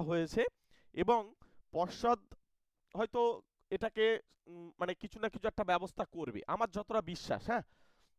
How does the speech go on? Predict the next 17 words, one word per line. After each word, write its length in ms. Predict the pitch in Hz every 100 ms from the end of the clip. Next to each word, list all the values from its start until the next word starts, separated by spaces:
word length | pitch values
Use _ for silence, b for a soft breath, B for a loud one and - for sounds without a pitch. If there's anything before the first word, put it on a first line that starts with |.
| _ _ _ _ _ _ _ _
চলো, 180 | 185 143 -
sin 280 | 156 190 233 -
A 40 | 202 208
এটাকে 220 | 196 185 196
আমরা 140 | 190 165 156
বসিয়ে 340 | 160 214 202
দিলাম, 200 | 196 196 - _ _ _ 120
ভুলটা 280 | 190 202 185
কোন 100 | 185 175
জায়গায় 200 | 175 175
তোমাদের 220 | 156 160 170
একটু 100 | 170 -
দেখানোর 280 | 135 175 175 -
চেষ্টা 240 | 139 196 190
করছি। 260 | 190 - 202 - b b b -
এবারে 200 | 180 226 -
cos 240 | 190 190